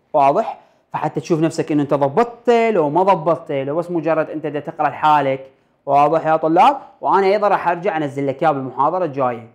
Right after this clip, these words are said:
يعني على المحاضره الجايه ان شاء الله، المحاضره رقم أربعة، آه، بالمواضيع الاخرى انا راح اجي احل لك هذه، الله يعبر لك للمواضيع الاخرى. اوكي؟ يعني بس لازم انت تتدرب عليه، يعني مو تنتظرني احله يلا انت تحله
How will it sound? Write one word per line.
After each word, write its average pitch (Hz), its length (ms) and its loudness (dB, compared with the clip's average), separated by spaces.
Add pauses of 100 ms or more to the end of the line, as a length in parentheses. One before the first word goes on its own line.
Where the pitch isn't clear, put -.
يعني - 140 -20
على 123 100 -6
المحاضره 147 420 2
الجايه 131 240 -4
ان 127 60 -2
شاء 127 160 -6
الله، 127 120 -4
المحاضره 147 380 0
رقم 156 200 -4
أربعة، 127 460 0 (640)
آه، 123 540 -2 (340)
بالمواضيع 147 600 0
الاخرى 165 520 0
انا 147 120 -2
راح 143 240 -6
اجي 143 200 -4
احل 220 240 -6
لك 233 180 -6
هذه، 277 220 -2
الله 160 140 -2
يعبر 143 180 -4
لك 214 220 -8
للمواضيع 131 500 -6
الاخرى. 226 300 -12 (500)
اوكي؟ 151 320 0 (280)
يعني 139 140 -2
بس 202 220 0
لازم 196 220 2
انت 196 100 -4
تتدرب 180 420 2
عليه، 139 300 0
يعني 127 140 -10
مو 180 100 -2
تنتظرني 180 540 0
احله 170 260 2
يلا 165 140 4
انت 151 120 -4
تحله 139 380 -4